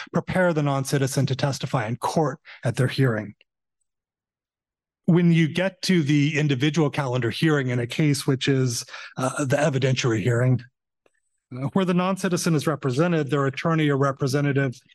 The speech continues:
generally conducts a direct examination of the non-citizen. And in doing so,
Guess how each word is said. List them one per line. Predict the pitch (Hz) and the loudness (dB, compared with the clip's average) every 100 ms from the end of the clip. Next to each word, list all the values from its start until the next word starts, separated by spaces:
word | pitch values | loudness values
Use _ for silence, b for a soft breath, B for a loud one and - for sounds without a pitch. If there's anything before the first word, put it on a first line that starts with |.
| - | -4
generally | 185 180 170 165 | 0 2 0 0
conducts | 165 143 143 - | 0 -2 -2 -2
a | 131 | 0
direct | 135 143 - | 2 0 -2
examination | 131 135 135 123 127 - 165 | -2 0 2 2 2 2 0
of | 143 | 0
the | |
non-citizen. | 151 151 147 160 156 - 160 160 B B B B | 0 0 0 0 0 0 0 0 B B B B
And | 190 165 | 0 2
in | 151 | 2
doing | 165 208 190 | 2 4 2
so, | - 170 147 139 | 2 0 0 0